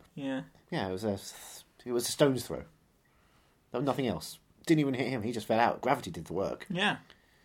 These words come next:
Speaker 2: He's not really responsible
Speaker 1: Fucking
Speaker 2: for
Speaker 1: George
Speaker 2: much.
Speaker 1: Clooney.
Speaker 2: Sandra. <laughs> Sandra Bee's fault.
Speaker 1: Sandra Bee. <laughs>
Speaker 2: You see, that's the problem. He was leaning out the blind side of the helicopter.
Speaker 1: Jesus Christ. Um,
Speaker 2: And then the helicopter had a crash.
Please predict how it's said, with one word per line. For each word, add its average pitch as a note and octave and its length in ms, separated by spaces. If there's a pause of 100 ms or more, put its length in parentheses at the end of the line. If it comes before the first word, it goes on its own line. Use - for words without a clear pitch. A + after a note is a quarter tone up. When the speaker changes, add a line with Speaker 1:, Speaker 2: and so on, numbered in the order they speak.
(140)
Speaker 2:
He's E3+ 140
not D#3 260
really C#3+ 220
responsible B2 400
Speaker 1:
Fucking C3+ 120
Speaker 2:
for C3+ 80
Speaker 1:
George C3+ 200
Speaker 2:
much. - 80
Speaker 1:
Clooney. C#3 240 (1300)
Speaker 2:
Sandra. - 380 (420)
<laughs> F#3 120 (340)
Sandra D#3+ 320
Bee's D3+ 240
fault. D#2 240 (340)
Speaker 1:
Sandra C3 400
Bee. - 360
<laughs> - 40 (720)
Speaker 2:
You B2 80
see, C#3 160
that's C#3 220
the - 40
problem. B2+ 240
He B2+ 80
was A#2+ 160
leaning B2 320
out G#2 80
the F2 60
blind F#2+ 320
side F#2 200
of E2+ 60
the E2 60
helicopter. F#2 480 (1600)
Speaker 1:
Jesus - 640
Christ. - 460 (440)
Um, E3+ 500
Speaker 2:
And A2+ 160
then A2 220
the G#2+ 100
helicopter G#2+ 360
had G2 120
a F2+ 40
crash. - 720